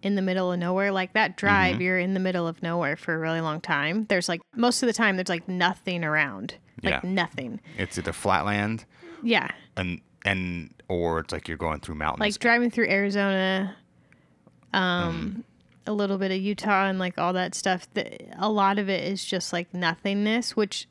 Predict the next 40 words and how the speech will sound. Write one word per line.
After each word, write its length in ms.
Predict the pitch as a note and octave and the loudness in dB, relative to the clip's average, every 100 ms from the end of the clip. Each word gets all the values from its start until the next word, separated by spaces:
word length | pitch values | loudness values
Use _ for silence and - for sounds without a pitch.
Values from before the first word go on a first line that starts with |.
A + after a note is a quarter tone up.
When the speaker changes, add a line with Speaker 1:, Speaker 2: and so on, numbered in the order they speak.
| - | -6
Speaker 1:
it 80 | A3 | -2
looks 520 | A3 A3+ G#3 - - | 0 0 0 -6 -10
beautiful. 880 | F3+ F3 G3 G#3+ G#3+ C#4 C#4 D4+ D4+ | -8 -4 0 0 0 2 4 2 0
But 180 | G#3+ - | -2 0
for 120 | - G#3+ | 0 2
my 120 | G#3 | 2
anxiety, 680 | G3+ G3 F#3 F#3+ G3+ A3+ G#3+ - - - _ _ _ - | 2 2 2 4 2 0 -2 -10 -20 -20 _ _ _ 0
I'm 220 | A3 A3+ | 2 4
always 400 | G#3+ A3+ A3+ G3+ | 4 4 2 2
like, 300 | G3+ G3 - - _ | 0 0 -4 -16 _
"What 240 | F#3 F#3 F#3+ | -2 0 0
if 100 | G3+ | -2
something 320 | F#3+ F#3+ F3+ | -4 -4 -4
happened 420 | F3 E3 F3+ F#3+ | -4 -4 -4 -2
right 160 | G3+ F#3+ | -2 0
now? 160 | G#3 | 0
Like, 220 | G3+ F#3 F#3 | 0 -4 -4
what 240 | F3+ C4+ | -2 0
if 180 | C4+ B3 | 0 2
I 120 | A3 | 2
have 480 | A3 G3+ G3 F#3+ F#3+ | 2 0 0 2 0
a 100 | F3+ | -2
something, 720 | - A#3 B3 - F3+ E3+ E3+ | -2 0 -2 -2 -4 -4 -4
like 200 | F3+ F3 | -4 -2
a 40 | G3+ | 2
heart 200 | D#4 A#3 | 2 2
attack 340 | - D3+ - | 2 0 2
or 140 | E3+ | 4
a," 140 | E3 E3 | 4 2
Speaker 2:
Mm-hmm. 280 | D#3+ - A3+ - - - | -2 -8 -12 -12 -14 -12
Speaker 1:
it's 200 | G#3 - | -14 -6
not, 260 | A#3 G#3+ - _ - - - - - - | 0 0 -2 _ -20 -20 -20 -20 -20 -2
you 80 | A#3 | 2
know, 80 | A3 | 2
it's 220 | A3 - | 2 4
not 300 | C#4+ C#4 - | 4 4 4
going 400 | A#3 A#3 B3 C4 | 4 6 4 2
to 160 | C#4 | 2
happen, 640 | A3+ F#3 F3+ - A3 B3 B3+ | 0 0 0 0 0 2 2
but 360 | G#3 F#3+ F3 | 4 2 2